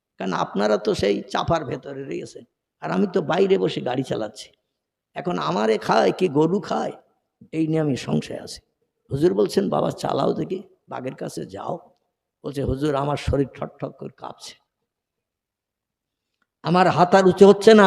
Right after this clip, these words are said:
আমি একটু আওয়াজ করে গরু একটু চালিয়ে নিয়ে যাব, তো আমার কণ্ঠ দিয়ে আর কোনো কথা বার হচ্ছে না। কুড়ি টাকার ভাড়া খাটতে এসে আজকের আমার প্রাণ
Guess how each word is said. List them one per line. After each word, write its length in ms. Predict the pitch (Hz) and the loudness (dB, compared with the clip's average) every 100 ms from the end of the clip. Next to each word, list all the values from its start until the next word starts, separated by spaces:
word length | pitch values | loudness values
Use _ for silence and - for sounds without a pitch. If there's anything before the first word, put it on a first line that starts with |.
| 170 | 8
আমি 140 | 185 | 6
একটু 180 | 190 202 | 6 6
আওয়াজ 320 | 165 170 180 - | 8 8 8 8
করে 180 | 208 208 | 6 8
গরু 300 | 160 170 202 | 8 8 8
একটু 260 | 190 - 196 170 160 - - - _ | 8 6 4 4 -2 -12 -20 -20 _
চালিয়ে 380 | - 180 185 196 | -4 -2 0 2
নিয়ে 200 | 190 196 | 4 4
যাব, 180 | 196 208 214 | 4 2 2
তো 140 | 208 | 0
আমার 220 | 196 202 180 | 0 0 0
কণ্ঠ 300 | - 190 185 190 | 0 0 0 -2
দিয়ে 260 | 185 220 254 - - - _ | 0 0 0 -4 -18 -20 _
আর 100 | - | -10
কোনো 200 | - 156 | -4 -4
কথা 300 | - 156 147 - | -4 -6 -6 -6
বার 180 | 120 | -8
হচ্ছে 300 | 85 - - - | -10 -14 -16 -18
না। 120 | - _ _ _ _ _ _ _ _ _ _ _ _ _ _ _ _ _ - | -20 _ _ _ _ _ _ _ _ _ _ _ _ _ _ _ _ _ -2
কুড়ি 180 | 165 165 | -2 0
টাকার 300 | 185 190 185 | -2 -2 -4
ভাড়া 260 | 131 165 | -2 -4
খাটতে 320 | - 180 - 202 | -4 -8 -2 -2
এসে 180 | 160 185 | 0 -2
আজকের 280 | 151 - 151 | -4 -4 -4
আমার 260 | 165 202 | -2 -2
প্রাণ 260 | 196 - 208 | -2 -2 0